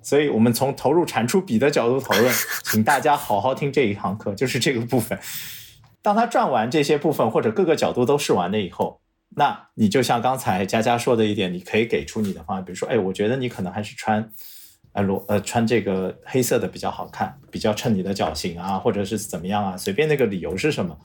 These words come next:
Speaker 1: 不重要。啊，
Speaker 2: 嗯，嗯，
Speaker 1: 还有一点，
Speaker 2: 嗯。
Speaker 1: 你可以反问啊，我教大家一个东西，就是你可以反问。
Speaker 2: 你觉得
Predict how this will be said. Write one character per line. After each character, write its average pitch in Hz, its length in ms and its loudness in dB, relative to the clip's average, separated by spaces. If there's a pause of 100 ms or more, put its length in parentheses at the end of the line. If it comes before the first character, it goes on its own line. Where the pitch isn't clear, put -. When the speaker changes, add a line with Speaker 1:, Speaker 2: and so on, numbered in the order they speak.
(180)
Speaker 1:
不 - 80 -10
重 104 160 -2
要。 104 120 2
啊， - 120 -10 (380)
Speaker 2:
嗯， 202 180 6
嗯， 190 80 2
Speaker 1:
还 107 140 4
有 170 120 4
一 120 80 2
点， 104 200 2
Speaker 2:
嗯。 - 80 -14 (600)
Speaker 1:
你 135 160 4
可 175 200 2
以 220 100 2
反 113 320 -2
问 165 140 2
啊， 113 260 0
我 110 160 4
教 135 240 0
大 131 180 2
家 120 160 2
一 123 60 4
个 123 80 4
东 127 180 0
西， 120 140 -6
就 123 100 -2
是 135 60 0
你 113 80 2
可 156 100 0
以 175 40 2
反 233 180 0
问。 247 100 6
Speaker 2:
你 220 60 2
觉 220 220 6
得 339 100 2